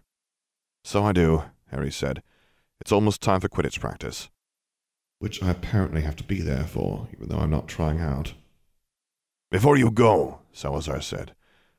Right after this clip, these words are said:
"make sure you only portkey in or out to France from within my chamber." "Why?" Harry quirked an eyebrow. "I only ever have, but what difference does it make?"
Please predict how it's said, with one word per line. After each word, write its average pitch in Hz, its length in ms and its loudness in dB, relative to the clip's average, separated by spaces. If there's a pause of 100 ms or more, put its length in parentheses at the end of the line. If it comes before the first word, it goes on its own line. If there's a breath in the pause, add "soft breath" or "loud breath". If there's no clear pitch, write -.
(200)
"make 98 180 0
sure 110 180 4
you 107 160 6
only 123 220 6
portkey 101 540 2
in 98 80 4
or 90 120 6
out 85 200 2
to 90 100 0
France 87 360 2
from 92 160 4
within 95 260 4
my 98 160 4
chamber." 82 580 -2 (840)
"Why?" 85 340 2 (480)
Harry 80 160 2
quirked 82 260 0
an 80 80 2
eyebrow. 80 400 4 (640)
"I 101 60 0
only 110 180 4
ever 92 120 2
have, 90 400 2
but - 120 -4
what 87 140 -2
difference 104 300 -2
does 92 140 -6
it - 80 -4
make?" 95 480 -2